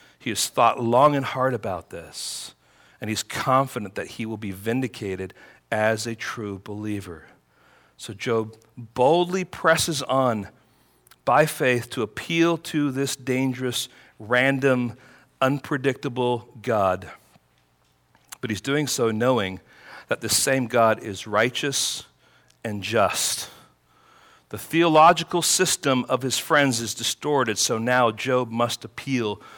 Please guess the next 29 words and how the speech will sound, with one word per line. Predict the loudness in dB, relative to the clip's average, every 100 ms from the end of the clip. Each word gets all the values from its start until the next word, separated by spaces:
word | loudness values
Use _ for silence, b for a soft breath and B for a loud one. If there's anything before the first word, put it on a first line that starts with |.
| B -10
to | -4
what | -4 -4
he | -6 -4
knows | 0 2 2 0 -4 -8 -12 B B
to | -14 -12
be | -10
true | -8 -4 -4 -4 -6 -10 -18 b b b -14
about | -4 2 2 2 -4 -10
God. | 0 2 2 0 -8 B B B _ _ -4
That's | -2 -2
the | -6
first | -4 -4 -2
sec-, | -6 -8 -10 -6
section. | -4 -2 -4 -10 B B
And | -4 0
really, | 2 0
friends, | 2 2 2 0 -4 B B B
it | 0
is | 2
set | 4 4 6 6 6
up | 4
for | 0 -10
the | -4
second | -2 -4 -6
section. | -10 -10 -14 -18 _ b b b _ _ _ _ _ _ _ _ _ _ _ _
Friends, | -2 4 4 4 0 -4 -2
what | 2 2
you're | 2 2
saying | 2 2 2 0